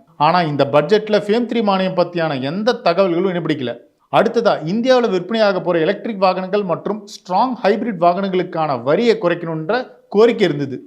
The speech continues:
இது பத்தியான அறிவிப்புகள் வெளியாகும்னு எதிர்பார்த்தாங்க. ஆனா வரி குறைப்பு பத்தி அதிகாரம்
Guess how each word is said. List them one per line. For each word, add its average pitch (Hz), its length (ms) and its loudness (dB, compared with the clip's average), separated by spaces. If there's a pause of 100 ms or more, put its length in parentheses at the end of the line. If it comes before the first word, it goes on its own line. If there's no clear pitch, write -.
(580)
இது 185 180 0
பத்தியான 262 460 2
அறிவிப்புகள் 202 540 2
வெளியாகும்னு 196 420 2
எதிர்பார்த்தாங்க. 170 520 0 (340)
ஆனா 170 180 2
வரி 170 280 2
குறைப்பு 226 380 -2
பத்தி 180 320 -2
அதிகாரம் 190 560 2